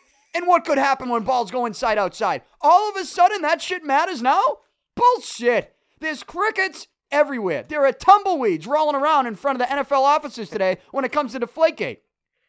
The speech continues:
And I am here to tell you that I'm not letting this go.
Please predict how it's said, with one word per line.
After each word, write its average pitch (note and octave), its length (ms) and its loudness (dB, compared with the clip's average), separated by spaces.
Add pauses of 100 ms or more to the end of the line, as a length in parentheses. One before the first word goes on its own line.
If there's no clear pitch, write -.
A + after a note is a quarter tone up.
(280)
And C#4 100 -4
I E4 200 6
am G4 160 -2
here D4+ 160 -4
to A#3 80 -6
tell C4+ 240 -4
you C#4+ 280 -4 (160)
that C#4 140 0
I'm G4+ 140 4
not G4 200 4
letting D#4 200 4
this C4 160 -8
go. C4+ 320 2